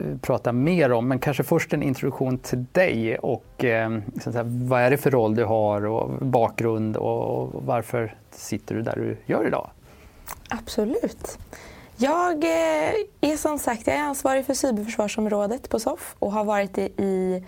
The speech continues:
Speaker 2: snart fyra år. Eh, det är en, som för många andra så är det lite av en slump att jag hamnade där jag gjorde. Men, eh, jag har en bakgrund som statsvetare från Försvarshögskolan. Jag har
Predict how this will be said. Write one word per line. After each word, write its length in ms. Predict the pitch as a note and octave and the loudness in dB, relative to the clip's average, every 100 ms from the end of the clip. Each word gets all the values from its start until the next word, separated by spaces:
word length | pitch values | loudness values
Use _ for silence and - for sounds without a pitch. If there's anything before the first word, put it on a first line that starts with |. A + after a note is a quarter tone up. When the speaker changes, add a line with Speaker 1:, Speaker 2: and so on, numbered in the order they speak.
| - - | -14 -18
Speaker 2:
snart 280 | - A#3 A3 | -2 -2 0
fyra 280 | - G3+ - | 2 2 2
år. 180 | E4+ - - - - - - - - | 0 -4 -16 -20 -20 -20 -20 -20 -4
Eh, 400 | G#3+ G#3+ G3+ G3+ - | 0 2 2 2 2
det 180 | A#3+ - | 2 2
är 280 | A#3+ A#3+ A#3 | 4 2 2
en, 420 | A#3 A#3 A3+ A#3 | 2 2 0 0
som 200 | C#4+ B3+ | 0 0
för 100 | C4 | 2
många 240 | C#4 B3 | 2 2
andra 300 | B3+ A#3 A#3 | 2 2 0
så 120 | B3 | 2
är 60 | B3 | 2
det 240 | A#3 A#3+ | 2 2
lite 240 | C#4 D4+ A#3 | 0 2 2
av 60 | |
en 100 | A#3 | 2
slump 380 | A3 A3+ D#4+ F4 | 0 2 2 2
att 120 | A#3+ | 2
jag 60 | A3+ | 4
hamnade 420 | A#3+ A#3 A3 G#3+ | 2 2 2 2
där 100 | A3 | 2
jag 120 | G#3 | 2
gjorde. 360 | G#3+ A#3 G3 - - - - - - | 2 0 0 -2 -4 -14 -14 -16 0
Men, 340 | A#3+ A#3 A3+ | 2 4 4
eh, 260 | A3+ A3+ A#3 - | 2 2 2 2
jag 120 | B3 | 0
har 180 | C4 C4 | 2 2
en 120 | C4 | 2
bakgrund 440 | B3 G#3+ A#3 A#3 | 0 0 0 0
som 460 | A3+ G3+ G3+ G3+ G3+ | 0 0 2 0 0
statsvetare 720 | - A3 - - F#3 F#3+ C4 | 0 -2 0 -2 0 0 -2
från 220 | - F#3 | 0 -2
Försvarshögskolan. 840 | F#3 - F#3+ F#3 G3+ - G3+ G#3+ A3+ - - - - - | -2 -2 -2 -4 -8 -4 -2 -2 -6 -14 -20 -20 -20 -4
Jag 120 | - G3+ | 0 2
har 220 | A3 | 2